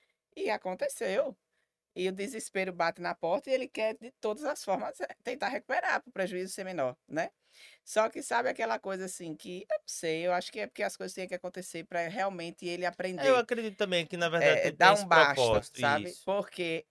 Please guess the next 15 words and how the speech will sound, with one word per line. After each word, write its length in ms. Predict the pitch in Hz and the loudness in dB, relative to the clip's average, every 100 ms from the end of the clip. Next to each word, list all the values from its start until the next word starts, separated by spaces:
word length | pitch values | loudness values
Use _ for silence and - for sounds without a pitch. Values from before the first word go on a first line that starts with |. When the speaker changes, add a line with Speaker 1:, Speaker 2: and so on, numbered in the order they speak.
| _ | _
Speaker 1:
eu 380 | - 190 196 233 | 2 4 4 2
disse 340 | 202 196 202 254 | 0 -8 -4 -2
a 100 | 214 | -2
ele 160 | 170 175 | -4 -4
na 140 | 175 | -4
mesma 340 | 175 240 233 196 | -4 -6 -4 -4
hora: 180 | 143 | -4
assim, 220 | 135 - 143 | -8 -10 -10
"Não 460 | 147 147 143 156 | -6 -4 -4 -6
alugue 380 | 156 160 131 135 | -6 -8 -10 -12
seus 240 | - 156 - | -14 -14 -10
carros 320 | - 151 160 | -10 -10 -10
a 100 | 127 | -12
esse 160 | 123 - | -14 -14
cara, 360 | 131 107 107 | -10 -8 -10